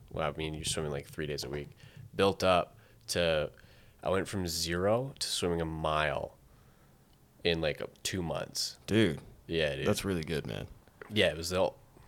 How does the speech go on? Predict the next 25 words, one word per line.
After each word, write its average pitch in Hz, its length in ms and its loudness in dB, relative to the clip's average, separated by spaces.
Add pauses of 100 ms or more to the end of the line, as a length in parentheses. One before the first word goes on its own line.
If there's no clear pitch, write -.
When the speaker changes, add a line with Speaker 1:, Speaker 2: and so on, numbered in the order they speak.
(200)
Speaker 1:
I've - 120 -6
only - 120 -4
done 147 140 -6
it, 147 40 -6
like, - 140 -8
twice. - 600 -6 (120)
Speaker 2:
That's, - 240 -4
dude, 90 280 -2
a 65 60 0
mile, 113 240 8
like, 110 160 2
people 226 200 4
Speaker 1:
But 175 60 10
Speaker 2:
don't 107 60 10
Speaker 1:
just 104 120 10
to - 20 12
Speaker 2:
realize 101 160 10
Speaker 1:
see 120 100 6
if 101 80 2
you 98 80 0
could 90 140 -2
do 110 160 4
it, 80 100 2
you 85 80 -4
know? 95 280 2